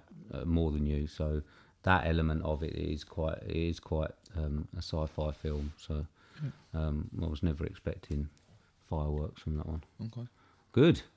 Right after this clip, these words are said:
Speaker 2: Right.
Speaker 1: There you go.
Speaker 2: Right, on to your homework
Speaker 1: Yeah.
Speaker 2: then,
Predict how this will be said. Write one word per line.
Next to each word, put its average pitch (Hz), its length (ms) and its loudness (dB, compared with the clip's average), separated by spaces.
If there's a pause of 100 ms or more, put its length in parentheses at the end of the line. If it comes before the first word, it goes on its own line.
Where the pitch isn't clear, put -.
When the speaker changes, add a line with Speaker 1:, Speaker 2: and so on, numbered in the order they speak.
(120)
Speaker 2:
Right. 123 320 -6 (480)
Speaker 1:
There 110 100 6
you 107 100 6
go. 101 340 6 (920)
Speaker 2:
Right, 123 260 -4 (120)
on 110 240 -2
to 92 80 -2
your 120 180 0
homework 90 360 2
Speaker 1:
Yeah. 110 100 6
Speaker 2:
then, 92 140 2